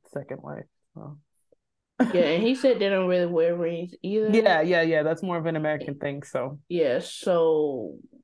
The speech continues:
Speaker 2: and I mean, why would he wear a ring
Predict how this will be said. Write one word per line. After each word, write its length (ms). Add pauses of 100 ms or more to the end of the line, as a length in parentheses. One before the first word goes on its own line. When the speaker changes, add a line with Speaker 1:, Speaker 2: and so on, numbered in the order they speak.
(240)
Speaker 2:
and 160
I 80
mean, 220
why 180
would 160
he 120
wear 640 (1700)
a 140
ring 600